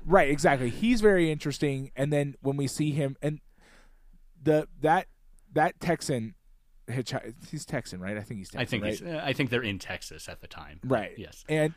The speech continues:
Speaker 1: and the girl are the best example, or l-, actually kind of, uh, help you understand what G T O is about because they provide
Speaker 2: Right.
Speaker 1: the only sort of contrast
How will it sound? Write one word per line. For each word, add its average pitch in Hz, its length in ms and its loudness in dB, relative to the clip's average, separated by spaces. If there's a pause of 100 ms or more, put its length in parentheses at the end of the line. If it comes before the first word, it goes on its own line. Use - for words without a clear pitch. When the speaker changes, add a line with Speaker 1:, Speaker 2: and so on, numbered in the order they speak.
Speaker 1:
and 139 440 2 (160)
the 135 180 2
girl 156 560 6
are 127 160 8
the 120 120 2
best 131 360 2
example, 110 500 -4
or 143 120 2
l-, 139 220 -2
actually 180 260 2
kind 143 360 0
of, 107 140 -4
uh, 107 120 -2
help 117 240 0
you 113 120 2
understand 101 420 -4
what 95 220 2
G 107 160 -6
T 101 180 -4
O 92 140 -4
is 123 180 0
about 87 300 -6
because 98 240 -8
they 107 120 -4
provide 98 200 -4
Speaker 2:
Right. 107 80 0
Speaker 1:
the 101 60 0
only 92 180 -4
sort 87 160 -6
of 85 100 -18
contrast 127 680 -4